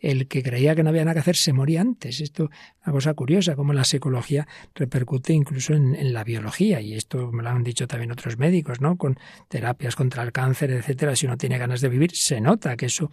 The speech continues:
ayuda, ¿verdad? Por un lado, la importancia de la esperanza que tiene que ver con el sentido de la vida, pero también, eh, Viktor Frankl habla,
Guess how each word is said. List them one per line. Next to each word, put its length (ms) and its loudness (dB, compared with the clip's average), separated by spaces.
ayuda, 480 0
¿verdad? 300 0
Por 140 0
un 80 4
lado, 120 4
la 100 4
importancia 800 2
de 160 0
la 140 -2
esperanza 640 4
que 80 0
tiene 220 2
que 80 2
ver 180 0
con 220 2
el 160 2
sentido 720 2
de 100 2
la 140 -4
vida, 380 4
pero 180 2
también, 400 6
eh, 180 0
Viktor 260 0
Frankl 320 2
habla, 380 2